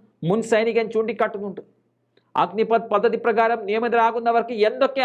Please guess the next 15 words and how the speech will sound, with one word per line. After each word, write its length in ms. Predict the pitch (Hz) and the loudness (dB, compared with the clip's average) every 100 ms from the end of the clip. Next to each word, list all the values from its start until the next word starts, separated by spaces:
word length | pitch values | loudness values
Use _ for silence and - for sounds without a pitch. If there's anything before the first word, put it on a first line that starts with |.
| 233 | 0
ആനുകൂല്യങ്ങൾ 500 | 277 262 269 254 240 208 | 0 0 0 2 0 2
ലഭിക്കുമെന്നതിനെ 680 | 226 - 294 269 262 269 262 | 2 0 -6 -4 -2 0 0
പറ്റിയുള്ള 360 | 254 254 247 190 | 0 -2 0 0
വിവരങ്ങളും 440 | 208 269 277 269 254 | 2 2 2 0 0
അദ്ദേഹം 260 | 247 240 240 | 0 -2 -2
പങ്കുവച്ചിട്ടുണ്ട്. 580 | 233 220 214 208 180 - _ _ _ _ _ _ _ _ _ - | -4 -2 -2 -4 -12 -12 _ _ _ _ _ _ _ _ _ 0
സേവനത്തിനിടെയോ 720 | 170 196 208 202 202 220 214 196 - - | 2 2 0 -4 4 6 6 2 -6 -10
അല്ലാതെയോ 560 | 147 185 220 220 214 214 190 | -2 2 2 2 0 0 -2
മരിക്കുന്ന 360 | 196 208 214 214 - | -2 -2 -2 -2 -4
അഗ്നിവീർ 380 | - 226 220 214 - - | -6 0 2 2 -2 -2
സൈനികരുടെ 520 | 185 214 220 220 214 220 208 | 0 2 2 2 2 0 0
കുടുംബാംഗങ്ങൾക്ക് 800 | 254 285 277 262 226 196 160 113 _ _ _ _ _ | 0 2 0 0 -2 -4 -4 -12 _ _ _ _ _
ഫാമിലി 360 | 160 196 208 208 202 | -2 0 2 2 2
പെൻഷന് 500 | 190 196 202 196 - | -4 -4 -6 -6 -6
അർഹതയില്ല. 480 | 190 190 185 190 | -4 -2 -2 -2